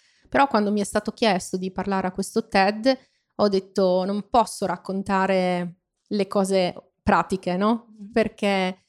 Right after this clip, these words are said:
Speaker 1: nel ted, secondo me, ehm,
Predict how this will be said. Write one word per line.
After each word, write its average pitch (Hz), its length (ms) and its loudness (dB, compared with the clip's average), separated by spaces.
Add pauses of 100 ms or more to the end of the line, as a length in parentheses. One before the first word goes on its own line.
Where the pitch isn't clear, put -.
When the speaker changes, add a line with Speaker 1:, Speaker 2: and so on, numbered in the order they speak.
(180)
Speaker 1:
nel 208 180 -2
ted, 233 240 2
secondo 196 420 -4
me, 220 460 -2
ehm, 185 800 -6